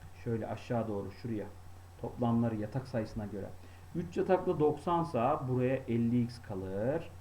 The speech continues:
Çok güzel. Dört yataklı yüz yirmi x ise buraya ne kalır? Seksen x kalır. Doğru mu? Yanlış yapmadım.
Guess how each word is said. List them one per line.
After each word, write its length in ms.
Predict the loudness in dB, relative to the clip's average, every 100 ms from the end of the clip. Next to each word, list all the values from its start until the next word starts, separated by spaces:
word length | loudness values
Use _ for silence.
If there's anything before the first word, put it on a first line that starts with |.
| -16 -16 -4
Çok 280 | -4 -2
güzel. 380 | -2 2 2 6
Dört 200 | 6 6
yataklı 320 | 4 2 0
yüz 360 | 0 0 0 0
yirmi 240 | 0 2
x 140 | 0 0
ise 220 | -2 0
buraya 220 | 0 2
ne 120 | 0
kalır? 380 | 0 0 2 2 0 -12 -16 -10
Seksen 440 | -4 -4 0 2
x 220 | 2 2
kalır. 420 | 0 2 4 2 -2 -10 -16 -16 -16 -16 -16 -16 -18 -18 -18 -18 -18 -18 -18 -20 -18 -18 -16 0
Doğru 280 | 4 6 6
mu? 140 | 6 2 -12 -18 -18 -16 -18 -18 -18 -20 -4
Yanlış 400 | 0 2 0 0
yapmadım. 500 | -2 0 -2 0 -2